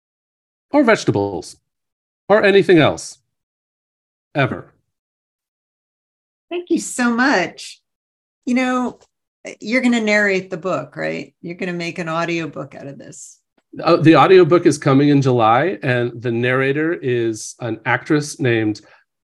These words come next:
Speaker 1: Hannah Lass.
Speaker 2: Oh, wow.
Speaker 1: And, uh, I'm excited about that.
Speaker 2: Yeah. You would have been good.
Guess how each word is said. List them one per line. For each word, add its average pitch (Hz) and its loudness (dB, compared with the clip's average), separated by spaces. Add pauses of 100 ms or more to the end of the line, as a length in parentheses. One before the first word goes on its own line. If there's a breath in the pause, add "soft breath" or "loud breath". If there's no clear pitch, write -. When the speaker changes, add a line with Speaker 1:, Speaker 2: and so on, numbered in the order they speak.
Speaker 1:
Hannah 160 2
Lass. 131 -6 (240)
Speaker 2:
Oh, 202 -8
wow. 185 -8 (240)
Speaker 1:
And, 120 -4
uh, 113 -4
I'm 127 -2
excited 175 -4
about 98 -4
that. - -12 (340)
Speaker 2:
Yeah. 196 -12 (840)
You 214 -4
would 240 -6
have - -14
been 180 -8
good. 165 -12